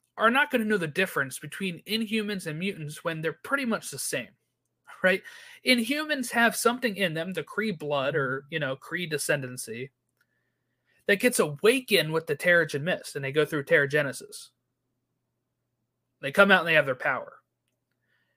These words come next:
It's not very different from what a mutant does. Mutant has the X gene, and at a certain age, that X gene triggers, and their mutation is now active.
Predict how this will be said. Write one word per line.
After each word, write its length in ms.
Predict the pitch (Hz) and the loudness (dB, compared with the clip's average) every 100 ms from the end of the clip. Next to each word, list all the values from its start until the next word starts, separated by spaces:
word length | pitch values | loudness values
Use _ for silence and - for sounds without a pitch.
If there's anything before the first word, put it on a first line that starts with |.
| _ _ _ _ _ _ _ | _ _ _ _ _ _ _
It's 100 | - | 4
not 160 | 285 285 | 4 6
very 180 | 269 196 | 4 6
different 460 | 208 214 185 - | 6 6 -2 -2
from 520 | - 185 170 160 165 - | 0 4 4 2 -4 0
what 160 | 175 | 2
a 60 | 165 | 2
mutant 400 | 175 254 185 139 | 2 -4 -4 -4
does. 260 | 127 98 - | -4 -4 -6
Mutant 300 | 269 247 143 | -6 -6 -2
has 320 | 196 233 202 | 0 0 -2
the 160 | 170 | 0
X 260 | 247 254 - | 0 0 -8
gene, 440 | - 131 127 185 - _ _ _ - | -8 -6 -6 -10 -16 _ _ _ -4
and 120 | 190 185 | 0 2
at 80 | |
a 40 | 160 | 2
certain 300 | - 254 151 | 4 4 4
age, 560 | 220 190 135 156 - _ _ _ _ _ _ _ | 0 2 -2 -6 -14 _ _ _ _ _ _ _
that 360 | 151 151 190 - - | -4 4 4 4 2
X 240 | 202 214 - | 2 2 -6
gene 300 | 190 180 151 | -6 -6 -6
triggers, 540 | - 269 208 156 175 | 2 2 4 0 0
and 180 | 170 170 | -6 0
their 200 | 175 175 | 2 2
mutation 800 | 170 175 165 175 160 165 147 139 _ _ _ _ | -2 -10 -6 -6 -4 -2 -4 -4 _ _ _ _
is 140 | 143 135 | -12 -6
now 160 | 123 160 | -6 2
active. 360 | 170 160 - | 2 2 -8